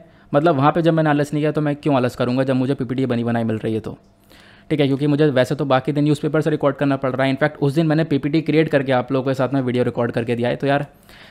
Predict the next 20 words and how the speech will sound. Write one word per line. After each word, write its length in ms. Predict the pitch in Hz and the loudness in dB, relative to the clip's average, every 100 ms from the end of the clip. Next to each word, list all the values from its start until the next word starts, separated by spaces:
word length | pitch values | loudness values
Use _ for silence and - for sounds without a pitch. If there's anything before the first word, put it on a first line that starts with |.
| - | 2
कभी-कभी 340 | 160 180 202 | 4 4 4
ऐसे 200 | 185 170 | 2 0
मैसेज 280 | 165 143 170 | -2 -2 -2
होते 200 | 160 151 | -2 -2
हैं 60 | 160 | -2
जो 100 | 147 | 0
कि 180 | 160 156 | 0 -4
बहुत 360 | - 170 135 | -6 -2 0
ज़्यादा 160 | 147 147 | 2 0
परेशान 440 | 135 123 127 135 | 0 -2 0 -2
भी 80 | 143 | 0
करते 280 | 139 127 139 | -2 -2 -2
हैं 80 | 139 | -2
कि 60 | |
यार, 120 | 135 | -2
कितना 420 | - - 131 135 139 | -4 -8 -6 -2 0
ही 120 | 143 | 0
कुछ 220 | 147 139 | -2 -4
कर 200 | 135 123 | -2 0
लो, 160 | 127 | -2